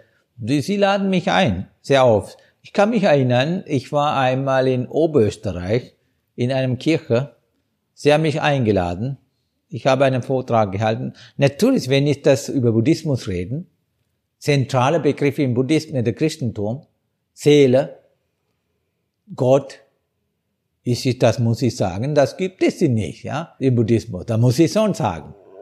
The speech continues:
Ich kann nicht sagen, hier, hier ist das, die Leute glauben das, das,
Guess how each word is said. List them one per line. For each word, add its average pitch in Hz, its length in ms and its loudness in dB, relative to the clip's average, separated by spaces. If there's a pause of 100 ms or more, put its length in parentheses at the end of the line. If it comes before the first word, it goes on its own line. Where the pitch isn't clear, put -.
Ich 117 140 -8
kann 156 220 0
nicht 175 120 -2
sagen, 135 360 0
hier, 135 540 0 (220)
hier 135 220 4
ist 143 220 0
das, 127 180 0
die 120 220 -2
Leute 123 320 2
glauben 135 420 -2
das, 156 220 2
das, - 340 -2